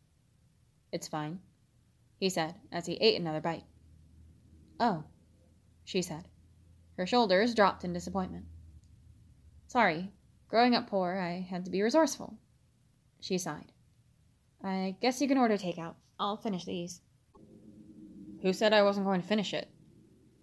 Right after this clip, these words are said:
Bakugo said as he stirred the chili paste into his dish. "You said it was fine. You're just trying to be nice." "I wouldn't eat it if I hated it.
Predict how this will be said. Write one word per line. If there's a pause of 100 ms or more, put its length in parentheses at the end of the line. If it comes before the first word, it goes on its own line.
(100)
Bakugo
said
as
he
stirred
the
chili
paste
into
his
dish. (920)
"You
said
it
was
fine. (480)
You're
just
trying
to
be
nice." (1300)
"I
wouldn't
eat
it
if
I
hated
it.